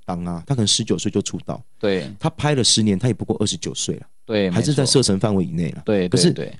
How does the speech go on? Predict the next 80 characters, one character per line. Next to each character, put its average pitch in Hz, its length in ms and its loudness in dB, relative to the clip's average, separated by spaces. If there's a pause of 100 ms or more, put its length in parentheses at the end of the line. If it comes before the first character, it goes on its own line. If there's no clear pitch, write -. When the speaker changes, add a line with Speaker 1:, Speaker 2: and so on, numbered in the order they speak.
(120)
Speaker 1:
二 196 100 4
十 143 100 4
九 110 160 2
岁 123 200 2
接 135 160 0
近 127 160 0
三 123 160 0
十 104 100 -2
岁 107 160 0
这 113 140 -2
个 101 80 2
range 95 340 0
的 73 180 -6 (180)
女 90 220 0
才-， - 280 -4
女 85 100 0
孩 85 140 -2
子 - 140 -2
来 82 100 -2
讲， - 140 -6
如 123 100 2
果 110 80 0
没 98 140 0
有 101 100 2
特 151 100 4
别 104 160 2
保 92 180 -2
养 80 140 -2
的 76 80 -10
话， 90 120 -2
Speaker 2:
对。 - 100 -6 (500)
Speaker 1:
她 123 100 -2
身 120 200 0
材 90 100 0
都 98 100 2
有 92 80 2
点 82 140 -4
丰 80 220 -6
腴 73 140 -10 (260)
啊。 101 180 0
Speaker 2:
嗯， 87 40 0
哼， 87 220 -2
哼。 87 120 -2
Speaker 1:
哦， 82 40 -2
甚 117 140 0
至 107 140 0
有 90 160 0
点， 82 200 -4 (280)
肚 117 100 2
子 - 120 -2
都 85 100 -4
会 90 100 0
稍 90 140 -2
微 82 120 -4
有 85 60 -4
点 76 240 -8
肉 92 180 2 (300)
Speaker 2:
对， 95 220 -2
Speaker 1:
之 92 100 -2
类 90 80 0
的。 76 60 0
Speaker 2:
对， - 80 -8
对。 - 20 -8
Speaker 1:
所 156 100 0
以 151 120 4
当 160 220 2
天 156 180 4
的 139 60 4
佐 98 120 0
藤 98 100 -2
遥 90 160 -2
希 104 200 0
呢， 87 240 0 (720)
有 127 120 6
点 123 140 4
让 110 100 0
我 92 40 0
们 85 160 -4
崩 95 240 -2
坏。 78 220 -4